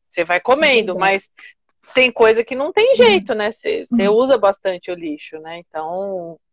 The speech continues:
Speaker 1: é, é, que nem a gente usa mais lenço úmido do que papel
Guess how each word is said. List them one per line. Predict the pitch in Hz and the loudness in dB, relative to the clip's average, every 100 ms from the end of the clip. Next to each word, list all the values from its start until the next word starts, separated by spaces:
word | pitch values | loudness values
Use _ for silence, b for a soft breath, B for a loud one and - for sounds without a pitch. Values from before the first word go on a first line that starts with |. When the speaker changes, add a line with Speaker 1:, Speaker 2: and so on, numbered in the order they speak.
| _ _ _ _ _ | _ _ _ _ _
Speaker 1:
é, | 156 156 156 - 160 160 156 | -6 -4 -4 -4 -4 -2 -4
é, | 151 | -6
que | 196 | -4
nem | 185 | -2
a | |
gente | 196 185 | 0 -2
usa | 190 196 | 0 0
mais | 196 190 - _ | 0 -2 -6 _
lenço | 175 185 185 - 220 | -4 -4 -4 0 2
úmido | 220 226 208 175 151 160 | 4 4 2 -2 -6 -6
do | 165 | -6
que | - 175 | -8 -2
papel | 185 190 190 | -2 0 0